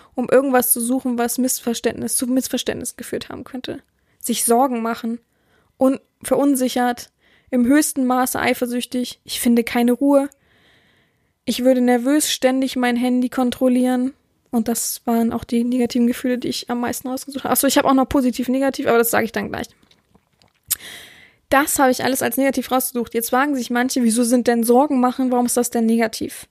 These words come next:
Für mich ist das negativ, weil wir werden den Tag davor ja miteinander kommuniziert haben. Und, äh, wenn ich online bin, braucht man sich nicht Sorgen machen, sonst wäre ich ja nicht online.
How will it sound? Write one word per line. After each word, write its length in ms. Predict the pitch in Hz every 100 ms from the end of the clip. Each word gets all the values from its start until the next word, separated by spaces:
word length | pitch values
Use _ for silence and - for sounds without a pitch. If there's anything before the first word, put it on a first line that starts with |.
| _ - _ -
Für 100 | 247
mich 160 | 277
ist 100 | 302
das 140 | 240 233
negativ, 440 | 240 269 269 269
weil 120 | 226
wir 100 | 226
werden 200 | 233 247
den 120 | 247 233
Tag 200 | 254 247
davor 240 | 240 240
ja 80 | 240
miteinander 340 | 226 233 233
kommuniziert 540 | - 233 233 - 277 -
haben. 260 | 226 247 - - -
Und, 220 | - 226 - -
äh, 180 | 226 226
wenn 120 | 240
ich 120 | 240
online 300 | - 269 247
bin, 240 | 226 226 247
braucht 120 | 247
man 100 | 247
sich 80 | 233
nicht 140 | 233
Sorgen 200 | 240 247
machen, 220 | 247 226 226
sonst 180 | 233
wäre 80 | 226
ich 60 | 226
ja 60 |
nicht 120 | 226 -
online. 320 | 220 214 208